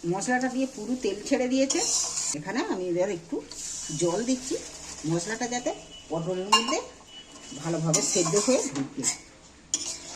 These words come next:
এখানে আমি একটা কাঁসি নিয়ে চাপা দিচ্ছি, থালা চাপা দিয়েছি যাতে ভালোভাবে সেদ্ধ হয়। এখানে আমি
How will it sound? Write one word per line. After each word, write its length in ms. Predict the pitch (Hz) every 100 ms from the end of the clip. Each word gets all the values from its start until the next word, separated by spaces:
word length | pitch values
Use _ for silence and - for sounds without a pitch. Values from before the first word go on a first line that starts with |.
| - - - - - - - - - - - - - 285 330 - - - 285 285 - - - - - - 269
এখানে 180 | 269 285
আমি 100 | 294 330
একটা 140 | 339 349 208
কাঁসি 260 | 233 - 302
নিয়ে 120 | 339 453
চাপা 200 | 208 185 151
দিচ্ছি, 320 | 147 - - 147 - - - - - - - -
থালা 220 | 165 170 180
চাপা 160 | 190 220
দিয়েছি 220 | 247 254 440 269
যাতে 160 | 349 320 262
ভালোভাবে 360 | 196 196 208 -
সেদ্ধ 220 | - 147 151 131
হয়। 160 | 127 - - - - 165 - - - - - - - - - - - - - - -
এখানে 200 | - 190 202
আমি 100 | 240